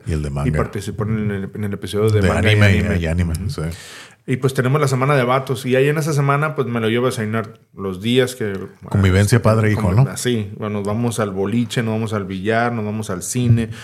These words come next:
Speaker 2: a Mundo Divertido, o sea, al, a un parque de atracciones aquí,
Speaker 1: En Tijuana.
Speaker 2: sencillito aquí en Tijuana.
Speaker 1: Mm.
Speaker 2: Este, y este año le agregamos a ir a SeaWorld.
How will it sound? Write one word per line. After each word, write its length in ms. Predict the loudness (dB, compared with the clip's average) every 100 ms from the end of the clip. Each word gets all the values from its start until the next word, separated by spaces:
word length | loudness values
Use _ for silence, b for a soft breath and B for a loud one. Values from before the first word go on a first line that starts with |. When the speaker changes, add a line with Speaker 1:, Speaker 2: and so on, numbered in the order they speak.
| B B
Speaker 2:
a 60 | -6
Mundo 380 | -2 0 2
Divertido, 400 | 0 -4 -4 -2
o 20 | -2
sea, 120 | -4
al, 320 | -6 -10 -14 -16
a 120 | -12
un 220 | -10 -6
parque 240 | -6 -2 -2
de 100 | -2
atracciones 480 | -4 -10 -8 -6
aquí, 480 | -8 -8 -6 -6 -8 -14 B -6
Speaker 1:
En 100 | -4
Tijuana. 260 | -2 0
Speaker 2:
sencillito 520 | 0 0 -2 -4 -2 -2
aquí 140 | -4
en 80 | -6
Tijuana. 520 | -6 -2 0 -2 -4
Speaker 1:
Mm. 280 | -4 -2 -2
Speaker 2:
Este, 640 | -2 -2 -4 -2 0 2 0
y 60 |
este 180 | -4 0
año 180 | 0 2
le 80 | 2
agregamos 560 | 0 -2 -2 -4 -6
a 80 | -6
ir 180 | -4 -2
a 60 | -2
SeaWorld. 440 | -2 -2 0 -2